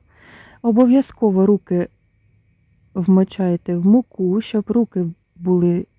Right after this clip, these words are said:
не вологі, сухенькі, щоб пиріжки зліплялись. І одразу їх викладаю на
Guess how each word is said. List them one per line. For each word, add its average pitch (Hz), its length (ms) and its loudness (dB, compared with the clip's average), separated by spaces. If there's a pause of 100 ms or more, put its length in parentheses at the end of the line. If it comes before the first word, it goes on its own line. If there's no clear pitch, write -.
не 202 400 2 (120)
вологі, 180 760 -2 (220)
сухенькі, 185 760 -2
щоб 233 180 -4
пиріжки 220 520 -2
зліплялись. 180 720 -2
І 269 60 -2
одразу 370 400 -2
їх 247 180 -2
викладаю 208 680 0
на 185 220 0